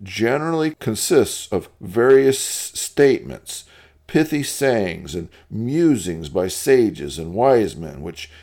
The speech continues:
teach and philosophize about life, virtue, good, evil, the nature of God, and the plight of man.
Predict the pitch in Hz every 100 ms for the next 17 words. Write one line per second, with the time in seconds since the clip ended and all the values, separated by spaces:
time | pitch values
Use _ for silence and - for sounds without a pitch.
0 | - - - 180 165 - 113 104 - 123
1 | 120 139 151 143 104 87 85 80 78 90
2 | 76 - 90 80 98 110 120 - _ _
3 | - 101 110 104 - 107 101 113 110 107
4 | 104 104 104 - - 107 101 101 95 107
5 | - _ - - - 90 101 110 110 120
6 | 107 101 101 92 90 92 92 104 98 90
7 | 90 85 92 104 147 170 117 71 67